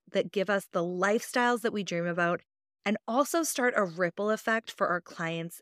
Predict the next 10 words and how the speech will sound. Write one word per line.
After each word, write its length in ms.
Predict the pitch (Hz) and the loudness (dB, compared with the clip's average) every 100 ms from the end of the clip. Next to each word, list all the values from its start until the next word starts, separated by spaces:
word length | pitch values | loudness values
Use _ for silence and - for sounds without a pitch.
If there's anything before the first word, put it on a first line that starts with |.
| _ | _
and 140 | 165 160 | -12 -8
communities. 720 | 175 160 151 - - - - _ _ _ - | -6 -6 -4 -6 -8 -10 -14 _ _ _ 2
Now, 340 | 220 214 214 - - | 6 8 6 2 -6
here's 440 | - 262 311 277 | 2 4 4 4
the 100 | 285 | 2
fun 280 | - 180 156 | 4 2 2
thing. 300 | 147 143 - - - | -4 -6 -10 -8 4
I've 220 | 226 294 | 6 6
actually 380 | 311 - 269 226 | 4 2 0 0
created 500 | - 190 175 175 | 0 2 4 2